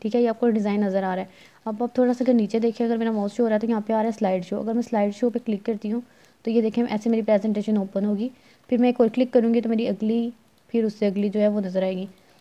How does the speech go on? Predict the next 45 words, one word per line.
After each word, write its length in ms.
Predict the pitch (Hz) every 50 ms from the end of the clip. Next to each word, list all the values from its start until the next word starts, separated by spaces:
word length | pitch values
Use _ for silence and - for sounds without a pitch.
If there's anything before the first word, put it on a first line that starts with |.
| _ _ _ _ _ _
तो 60 | -
अगर 180 | 190 226 226 247
मैं 80 | 247 262
इसको 200 | 247 269 262 247
बंद 220 | 233 220 214 214
करती 240 | 214 247 226 214 -
हूँ 120 | 247 247 240
और 120 | 240 233
अगर 220 | 240 226 214 233 233
हर 240 | 208 220 226 226 240
एक 160 | 240 233 214
के 100 | - 220
ऊपर 140 | 208 - -
अलग 200 | 220 220 214 214
लगेगा, 420 | 214 196 196 196 190 190 202 208 -
हमने 280 | 196 214 220 214 220
इसके 180 | 226 220 - 254
ऊपर 80 | 247 247
split 400 | 247 - - 220 220 214 - 254
लगाया, 320 | 247 254 247 233 247 - - - _ - -
second 320 | 233 202 - 247 240 240
पे 80 | 269 254
करेंगे 380 | 247 240 233 233 233 226 240 226
तो 100 | - 240
हम 160 | 220 226 220
इस 60 | 208
पर 100 | - 214
push 220 | - - 240 220 -
कर 180 | - 247 233 214
देते 280 | 214 226 214 - 220
हैं 180 | 220 214 214 208 - - - - - - _ _ _ _
और 140 | 220 214 214
जो 160 | 202 220 214
third 380 | 214 - 226 220 220 220 226 220
है 100 | 220 226
उसके 220 | 220 214 - - 208
ऊपर 260 | 208 - 214 214 208
for 180 | 208 220 214 208
example 640 | 208 196 214 202 202 202 196 - 214 214 214 220 214 - - - _ _ _ _ _ _ _ _ - - -
हम 140 | - 226 220 214
shape 280 | - 208 196 196 -
वाली 120 | 202 196 196
लगा 240 | 202 185 190 185
देते 200 | 185 185 185 -
हैं। 100 | 190 202